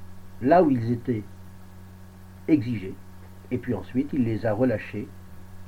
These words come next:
après dans la jungle. Voici donc pour cette séquence. Lors de la séquence prochaine, la numéro quatre, je reprendrai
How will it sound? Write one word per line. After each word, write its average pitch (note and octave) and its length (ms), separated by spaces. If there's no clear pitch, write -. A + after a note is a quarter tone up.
après D3 420
dans A2+ 120
la C3+ 120
jungle. B2+ 320
Voici C#3 320
donc C3 320
pour - 160
cette A2+ 160
séquence. E3+ 560
Lors C3 420
de A2+ 80
la G#2+ 120
séquence A#2+ 380
prochaine, E3 460
la A#2+ 80
numéro G#2+ 340
quatre, F3 440
je G#2 100
reprendrai A#2 800